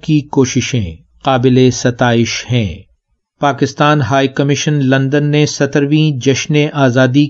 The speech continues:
के मौके पर इस प्रोडक्शन को भरपूर सरपरस्ती दी।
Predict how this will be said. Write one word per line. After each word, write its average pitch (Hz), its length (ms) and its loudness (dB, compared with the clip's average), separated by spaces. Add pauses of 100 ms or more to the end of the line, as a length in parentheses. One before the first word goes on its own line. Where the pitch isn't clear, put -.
के 147 200 4
मौके 123 420 2
पर 107 240 -2 (460)
इस 151 260 0 (140)
प्रोडक्शन 135 600 0
को 143 280 2
भरपूर 131 580 2
सरपरस्ती 123 840 -2
दी। 107 220 -2